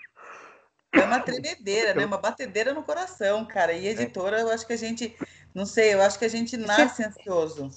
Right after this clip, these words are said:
Speaker 3: Você tem ideia de quantos infartaram nessa época, não? <laughs>
Speaker 2: Exatamente. Imagina a loucura que você tinha pra, pra poder botar um, um material no ar, num fechamento, e de uma forma assim,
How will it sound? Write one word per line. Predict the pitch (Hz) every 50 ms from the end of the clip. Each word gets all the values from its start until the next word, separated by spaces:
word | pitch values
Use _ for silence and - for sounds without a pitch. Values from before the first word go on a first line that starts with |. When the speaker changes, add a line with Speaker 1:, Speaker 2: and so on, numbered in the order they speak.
| - - - - - _
Speaker 3:
Você | - - 240
tem | 240 - 320 339 330
ideia | 277 226 254 254 254 240
de | 220 233
quantos | - - 262 277 311 302 277 233
infartaram | 233 226 208 - 208 202 196 - _ 226 226 233 226 214 190 180
nessa | 185 190 185 - - 196
época, | 214 240 262 254 - _ 208 185 - 185 185
não? | 180 180 175 - - 202 - -
<laughs> | 196 196 - -
Speaker 2:
Exatamente. | - 190 - 185 - - 113 107 - _
Imagina | 127 127 - 143 160 180
a | 185 196
loucura | 202 190 - _ 208 202 180 208 220 226 214
que | - - 202
você | 196 185 - -
tinha | 175 - _ - 175 202 202
pra, | - 190 170
pra | - 165 165 156 - - _ -
poder | 151 139 135 143 170 190
botar | 180 160 156 - - 156
um, | 160 160 147 135 127 135
um | 131
material | 131 - - 139 135 135 143
no | 147 160 160 131
ar, | 110 113 127 143 170 170 - _ _ _ _ _ _ _ _ -
num | 135 131
fechamento, | 123 - 143 127 - - 139 123 120 123 131 143 156 - - 202 - -
e | 170 160
de | 151 156
uma | 151 151 139
forma | - - 147 143 139 147 139
assim, | - - - 147 151 156 160 156 147 139 131 120 113 104